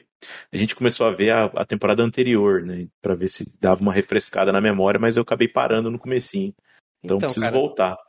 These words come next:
Speaker 2: o, o Last Kingdom, assim, é, é, não é uma série incrível, né? Tipo, você, "Oh, meu Deus, uhul, caralho, que série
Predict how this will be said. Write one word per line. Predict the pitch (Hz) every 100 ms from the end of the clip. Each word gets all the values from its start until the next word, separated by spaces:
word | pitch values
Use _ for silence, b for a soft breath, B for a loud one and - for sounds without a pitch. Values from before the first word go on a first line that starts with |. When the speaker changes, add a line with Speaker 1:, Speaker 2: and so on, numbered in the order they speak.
| _
Speaker 2:
o, | 120 117 127
o |
Last | 120 135 -
Kingdom, | - 139 160
assim, | 143 120
é, | 120 123
é, | 123
não | 131 208
é | 196
uma | 180
série | - 143 131
incrível, | 190 - 160 147 123 101 98 95
né? | 101 123
Tipo, | 113 101 113
você, | - 110
"Oh, | 113 131 156
meu | 135 139
Deus, | 120 135 143 127
uhul, | 139 101 127 131
caralho, | 131 127 131 120
que | -
série | - 117